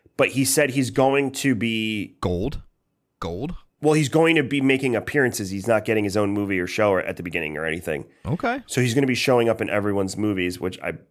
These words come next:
Speaker 1: believe he's in Black Adam, but I'm not a hundred percent sure.
Speaker 2: Actually,
Speaker 1: Um,
Speaker 2: I heard really good things about.
Speaker 1: Well, Black Adam's another Joker. Like, I hated the
Speaker 2: It
Speaker 1: Joker. I've said it a million times, but regardless
Speaker 2: Right.
Speaker 1: of my feelings, um, you know, m-, media hated it, fans loved it. So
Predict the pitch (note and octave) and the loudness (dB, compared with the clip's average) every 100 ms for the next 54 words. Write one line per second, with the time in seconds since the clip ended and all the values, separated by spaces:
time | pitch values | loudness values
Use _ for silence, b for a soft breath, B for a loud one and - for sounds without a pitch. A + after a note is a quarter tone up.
0 | - E2 F#2 F#2+ G#2 G#2 G2 F#2+ G2 G2+ | -8 -4 -2 -4 -4 -4 -2 2 2 2
1 | G#2 G#2 G#2 E2 E2 D#2+ F2+ F2+ G2+ F#2 | 0 0 -2 -2 -2 -6 -6 -8 -8 -8
2 | F#2 F#2 F#2 b b b b b b G2 | -4 -6 -6 b b b b b b 2
3 | G2+ G2 F#2 G#2 A2 F#2+ F2+ G#2 F#2+ F2 | 4 6 4 2 0 -2 -2 0 0 -2
4 | D#2+ F2 E2 E2 G2 - - b b b | -4 -4 -4 -6 -8 -12 -18 b b b
5 | b D3 C3+ E3 E3+ D#3+ D#3 B2+ C3 C3 | b 2 4 4 4 4 4 4 4 6
6 | B2+ B2 A2 F#2+ C3+ C#3 A#2+ F#2+ F2+ D2 | 6 4 2 2 2 2 2 2 0 2
7 | G2+ - C#3 D#3+ D3 C#3 A2+ G2+ A2 A2 | 0 2 2 4 4 4 2 2 2 2
8 | G#2+ F#2+ - G#2 G2 G2+ F#2+ F#2+ F#2+ F2+ | 0 0 0 0 0 0 0 0 -2 -2
9 | - G#2+ A2 C3 G#2 A#2 G#2+ A2 G#2+ G#2 | 0 0 2 2 2 0 0 2 2 0
10 | G2 F#2+ F#2 - b b b - G2+ F#2+ | 0 0 -4 -10 b b b 0 2 2
11 | F2+ F2+ - A2 F#2+ G2+ A2 B2 B2+ C3 | 0 -4 -2 2 2 0 -2 0 4 4
12 | B2+ G2+ A#2 A2+ A2 G#2+ - _ - A2+ | 4 2 2 2 2 2 -2 _ -2 0
13 | G2+ F#2 F2+ D#2+ C2+ A1+ _ _ - A#2 | 0 0 -2 -2 -4 -10 _ _ -8 -2
14 | C3+ A2+ G#2+ G2 F#2 | 2 4 4 0 -4